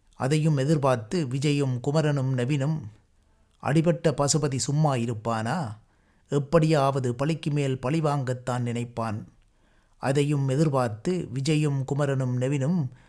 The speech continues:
தாங்கள் ரொம்ப ஜாக்கிரதையாக இருக்க வேண்டும் என்று சிந்திக்கத் தொடங்கினார்கள். இங்கு பயப்படுவது யார்? விஜயா? பசுபதியா? குமரன் இன்னமும் கவனமாக இருக்க வேண்டுமா?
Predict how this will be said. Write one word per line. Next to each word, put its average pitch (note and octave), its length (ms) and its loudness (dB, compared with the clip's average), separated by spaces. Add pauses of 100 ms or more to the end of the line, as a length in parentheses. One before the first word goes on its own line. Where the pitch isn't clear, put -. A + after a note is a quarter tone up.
(180)
தாங்கள் D#3 400 4
ரொம்ப C#3+ 360 2
ஜாக்கிரதையாக D3+ 800 2
இருக்க C#3 340 0
வேண்டும் B2 320 0
என்று B2 240 -2
சிந்திக்கத் A#2+ 640 -6
தொடங்கினார்கள். A2 760 -4 (960)
இங்கு F3+ 320 2
பயப்படுவது D#3 680 2
யார்? A2+ 400 -2 (400)
விஜயா? A2+ 580 -2 (440)
பசுபதியா? A#2+ 800 -2 (1400)
குமரன் E3+ 460 4
இன்னமும் E3+ 520 4
கவனமாக D3 800 2
இருக்க C#3+ 340 -4
வேண்டுமா? B2+ 580 -4